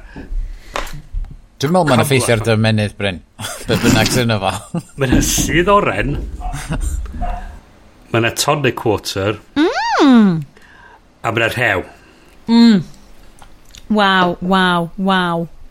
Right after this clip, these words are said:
Speaker 3: O, waw, o, waw.
Speaker 1: Nes ti rhewi'r tequila?
Speaker 3: <laughs> Nes ti wneud ice cubes allan o vodka?
Speaker 2: Nes i, nes i deud bod y, o'r, oedd y rhew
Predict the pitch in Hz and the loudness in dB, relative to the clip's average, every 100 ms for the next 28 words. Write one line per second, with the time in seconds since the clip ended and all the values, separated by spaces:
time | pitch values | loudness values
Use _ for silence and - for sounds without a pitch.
0 | - - - 190 208 190 185 208 208 190 | -18 -16 -8 -2 0 2 4 4 2 0
1 | 196 220 240 226 190 196 214 220 220 208 | -2 -2 -2 -4 -4 -2 -2 -2 -4 -4
2 | 190 - - - 107 131 117 127 113 123 | -8 -10 -12 -6 -2 0 2 4 2 0
3 | - 113 95 80 - - - - - - | 0 2 2 0 -4 -10 -12 -12 -12 -16
4 | - - - - - - - - - 339 | -18 -6 -4 -4 -6 -10 -10 -2 0 0
5 | - 330 262 - 285 - - 302 254 - | 2 2 2 0 -2 -2 -2 -4 -4 -4
6 | 277 - - 269 220 247 240 214 151 175 | -2 -2 -2 -2 -2 -2 -2 -2 0 0
7 | 214 196 160 120 - 117 131 143 - 180 | 0 -2 -4 -12 -12 -6 -2 -2 -2 -4
8 | - 190 196 190 185 - 165 160 151 156 | 2 4 6 4 -2 -4 -4 -2 -4 -4
9 | 139 143 120 139 139 135 131 - 156 139 | -2 -4 -2 -2 -2 -2 -4 -4 0 2
10 | 127 117 | 2 2